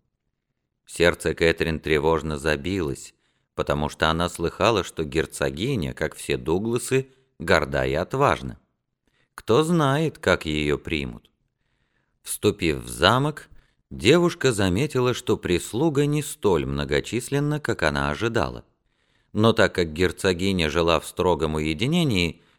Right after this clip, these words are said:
это не очень ее удивило. В прихожей ее встретила маленькая старушка, которая согнулась чуть ли не пополам под тяжестью годов и шла, опираясь на посох черного дерева.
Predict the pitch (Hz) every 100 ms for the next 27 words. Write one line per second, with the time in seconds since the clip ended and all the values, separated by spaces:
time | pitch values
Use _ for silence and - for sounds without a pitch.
0 | - 156 156 156 143 78 - 78 71 69
1 | 67 67 69 82 69 64 57 - _ _
2 | _ _ _ _ _ - - 110 113 -
3 | 151 185 170 190 175 - 98 113 104 101
4 | - - 165 165 147 143 120 147 143 135
5 | 143 143 - 131 110 101 95 - 95 90
6 | _ _ 98 95 104 101 92 95 87 90
7 | 107 120 98 - - 98 90 90 90 85
8 | 78 82 80 76 101 113 87 80 - 87
9 | 87 76 - 78 71 73 73 123 131 -
10 | _ _ _ 98 92 90 98 98 - 90
11 | 95 92 87 90 82 - 90 - 85 -
12 | 85 80 78 78 82 80 69 64 53